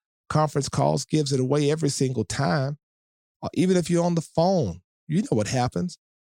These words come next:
You're in the midst of the meeting sharing something, and all you hear behind you is, "Bing, bing," or so-and-so has just entered the meeting. And you're like, "Lord have mercy, what is going on?"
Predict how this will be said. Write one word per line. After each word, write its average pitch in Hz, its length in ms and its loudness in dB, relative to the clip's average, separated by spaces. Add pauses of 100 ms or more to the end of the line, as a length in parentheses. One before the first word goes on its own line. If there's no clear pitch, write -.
(260)
You're 156 240 4
in 175 100 2
the 135 60 0
midst 156 320 -2
of 160 100 2
the 135 80 2
meeting 156 300 2
sharing 165 380 0
something, 151 320 0
and 117 100 -2
all 160 160 2
you 165 120 0
hear 170 160 2
behind 160 400 0
you 147 180 0
is, 127 240 0 (380)
"Bing, 240 500 2
bing," 247 640 0 (440)
or 107 160 0
so-and-so 190 600 2
has 160 160 2
just - 240 0
entered 196 260 0
the 202 80 2
meeting. 196 380 2
And 127 100 -2
you're 165 100 2
like, 113 280 0
"Lord 104 400 -2
have - 180 -10
mercy, 135 400 0
what 170 240 0
is 143 100 0
going 110 300 0
on?" 160 340 0